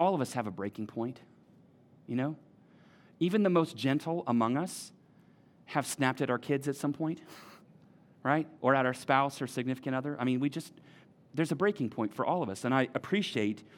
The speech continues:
that Paul's humanity is on display here. Um, now, here's, here's why the high priest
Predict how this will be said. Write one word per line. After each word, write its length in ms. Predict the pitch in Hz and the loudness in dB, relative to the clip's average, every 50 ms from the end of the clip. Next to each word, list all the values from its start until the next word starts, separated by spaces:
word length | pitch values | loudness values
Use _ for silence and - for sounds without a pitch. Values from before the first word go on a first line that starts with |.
| - - - - - - _ - | -20 -20 -20 -20 -20 -20 _ -2
that 180 | 123 147 139 | 0 0 0
Paul's 300 | - - 151 139 139 135 | 2 2 2 2 2 2
humanity 540 | - - 131 123 127 139 165 160 123 117 110 | 0 2 2 4 4 4 4 2 0 0 -2
is 100 | 107 104 | -2 -2
on 160 | 113 101 101 | -2 -2 -2
display 400 | 98 110 - - - 135 151 165 | -4 -6 -8 -6 -2 0 0 0
here. 280 | 165 123 104 85 - - - - - - - - - - - - - | -2 -4 -6 -10 -10 -14 -18 -20 -20 -20 -20 -20 -20 -20 -6 4 6
Um, 280 | 160 160 147 139 135 - - - - - - - - - - - | 8 8 8 6 2 -2 -8 -18 -20 -20 -20 -20 -20 -14 0 4
now, 100 | 185 190 | 6 8
here's, 280 | 190 285 302 - - - | 8 8 6 6 2 0
here's 280 | - 247 269 247 196 | 2 2 2 4 2
why 400 | 165 156 190 208 233 233 233 240 | 4 6 8 10 10 10 8 8
the 120 | 220 202 180 | 6 6 6
high 220 | 165 202 190 185 | 6 6 6 4
priest 560 | - - - 156 151 147 - - - - - | 4 2 2 2 2 2 0 -6 -12 -14 -18